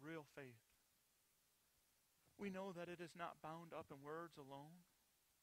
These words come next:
It is not bound up in us attending church. It's not bound up in, even in our reading of Scripture. It's not bound up even in, in our prayer life. It's all those things and so much more. Because our faith life, our faith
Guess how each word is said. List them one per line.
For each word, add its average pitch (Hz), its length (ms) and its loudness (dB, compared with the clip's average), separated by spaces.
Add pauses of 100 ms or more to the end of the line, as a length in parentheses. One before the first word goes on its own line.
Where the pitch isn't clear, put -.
(460)
It 233 100 12
is 214 160 6
not 214 300 6
bound 196 320 8
up 190 260 0
in 147 160 -6 (260)
us - 380 2 (160)
attending 202 460 2
church. - 500 -8 (140)
It's - 160 -2
not 202 180 12
bound 190 280 8
up 220 200 2
in, 180 80 -6 (220)
even 220 240 6
in 196 120 2
our 165 140 6
reading 190 300 2
of 165 80 -6
Scripture. 202 320 0
It's 190 140 2
not 202 220 0
bound 190 300 10
up 202 140 4
even 220 240 2 (240)
in, 226 120 2 (480)
in 196 120 0
our 190 140 6
prayer 214 280 10
life. 131 460 -4 (1040)
It's 214 100 6
all 226 220 8
those 202 320 4
things 214 240 -4
and 190 80 -6 (100)
so 214 80 -4
much 185 200 -4 (100)
more. 190 260 -6 (920)
Because 226 200 6
our 226 220 4
faith 233 300 4
life, 160 260 2
our 202 140 12
faith 240 280 10